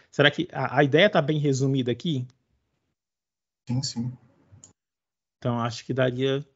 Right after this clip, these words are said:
Speaker 1: né, que a, a ideia é justamente essa, né? É você conseguir resumir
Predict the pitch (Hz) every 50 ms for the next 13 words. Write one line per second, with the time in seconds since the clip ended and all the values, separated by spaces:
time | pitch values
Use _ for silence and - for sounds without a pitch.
0 | _ _ _ _ _ 123 117 113 - 143 156 - - 170 170 - 175 185 175 151
1 | 160 170 185 196 190 180 160 160 151 143 139 139 131 151 - - 143 143 151 165
2 | - - 190 143 123 120 - 113 110 113 123 123 120 110 120 120 - 143 - -
3 | 156 - - 143 151 147 151 156 147 170 180 160 151 165 196 202